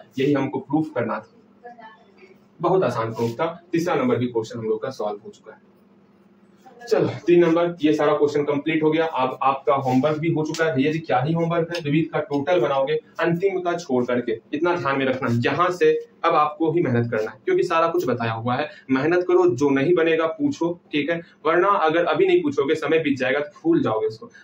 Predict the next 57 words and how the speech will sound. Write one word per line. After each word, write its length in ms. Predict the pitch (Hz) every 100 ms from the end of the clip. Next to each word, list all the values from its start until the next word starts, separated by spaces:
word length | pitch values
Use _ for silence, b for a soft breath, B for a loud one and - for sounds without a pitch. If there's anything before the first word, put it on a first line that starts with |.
| 143
अभी 180 | 165
पूछ 180 | 175 151
लोगे 140 | 156 165
तो 100 | 147
बैठ 220 | 127 131
जाओगे, 240 | 139 143
मतलब 180 | 143 156
सारा 180 | 156 156
चीज 180 | 175 135
दिमाग 340 | 131 127 127
में 80 | 131
आपका 220 | 120 160
बैठ 220 | 139 110 110
जाएगा। 260 | 113 120
हाँ 180 | 120 151
जी 240 | 160 175 - b b -
भैया, 340 | 120 160 - - 131
ये 80 |
ऐसे 220 | 110 - 120
बनता, 240 | 117 117
ये 160 | 107 104
ऐसे 180 | -
बनता। 320 | 117 - - - _ b b
एक 120 | 120
बात, 320 | 120 113 - -
एक 120 | 127 120
लास्ट, 420 | 113 120 135 -
एक 160 | 127
लास्ट 280 | 117 110 117
बार 100 | 143
मैं 100 | 139
बोल 180 | 117 110
रहा, 240 | 117 120 - b b -
जो 140 | 147
समझ 320 | 170 135 135 135
में 100 | 120
नहीं 300 | 117 143 131
आएगा 320 | 104 104 -
ना, 140 | 131 - _ _ _ -
उसको 280 | 156 180 -
पूछने 340 | 156 156 180
का 100 | 147
प्रयास 340 | 113 110 107
करना 220 | 117 107 -
है, 100 | - _ _ -
ठीक 180 | 143 160
है। 260 | - - _ b b -
जो 380 | 151 175 170 - -
नहीं 140 | 147 170
समझ 200 | 165 143
में 100 | 143
आ 40 |
रहा 100 | 147
है 60 | 143
तो 80 | -
पूछना 300 | 147 156 156
सीखो, 320 | 127 117 117